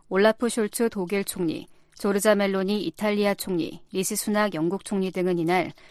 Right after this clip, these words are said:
바이든 대통령 주도로 열린 육자 화상회담에서 이 같은 내용에 합의했습니다. 정상들은 회담에서 이스라엘이 테러로부터 스스로를 방어할 권리에 대한 지지를 거듭 밝혔으며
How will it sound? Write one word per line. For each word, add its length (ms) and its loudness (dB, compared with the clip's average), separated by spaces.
바이든 340 4
대통령 480 2
주도로 380 0
열린 440 0
육자 400 0
화상회담에서 1000 -2
이 100 -4
같은 300 -4
내용에 320 0
합의했습니다. 840 -8
정상들은 720 6
회담에서 800 0
이스라엘이 580 4
테러로부터 800 0
스스로를 560 0
방어할 520 0
권리에 400 -2
대한 300 -4
지지를 400 -4
거듭 380 -6
밝혔으며 640 -8